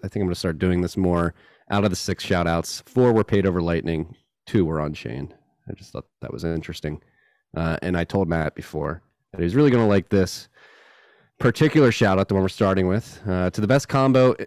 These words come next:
excuse me, to the best podcast combo in the space. My first post mix spend goes to you guys.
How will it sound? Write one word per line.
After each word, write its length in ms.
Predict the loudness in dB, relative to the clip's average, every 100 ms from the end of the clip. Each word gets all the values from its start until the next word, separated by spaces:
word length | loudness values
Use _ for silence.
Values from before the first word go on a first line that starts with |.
| -16 _ _ _ _ -20 -20
excuse 220 | -4 0
me, 80 | 0
to 80 | 0
the 60 | 0
best 220 | 0 0
podcast 540 | 0 0 2 0 0
combo 320 | -2 -2 0 0
in 140 | 2
the 80 | 0
space. 380 | 0 0 0 -2
My 100 | -6
first 320 | 0 -2 0
post 280 | 2 2 2
mix 220 | -2 -2
spend 400 | -4 0 2 2
goes 240 | 0 0 -2
to 120 | -4
you 160 | -2 -2
guys. 540 | -4 -6 -10 -14 -20